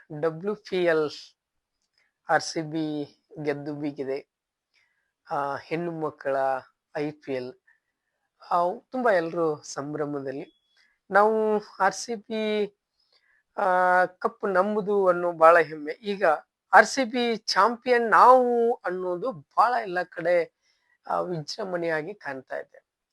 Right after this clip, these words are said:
ಈ ಹಿಂದೆ, ಎರಡು ದಿನದ ಹಿಂದೆ, ಆ,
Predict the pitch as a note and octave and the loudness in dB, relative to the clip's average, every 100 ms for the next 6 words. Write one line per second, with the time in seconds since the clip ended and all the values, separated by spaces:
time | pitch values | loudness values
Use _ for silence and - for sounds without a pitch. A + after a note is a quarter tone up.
0 | _ _ _ - B3+ C#4+ B3 A#3+ A#3+ A#3+ | _ _ _ -6 -2 -2 -2 -2 2 2
1 | A#3 _ - F#3 G3 F#3 G3+ G#3 F#3+ G3 | 0 _ -8 -6 -4 -4 -4 -4 -6 -4
2 | F#3 F#3 F3 _ _ _ _ _ _ - | -4 -4 -6 _ _ _ _ _ _ -4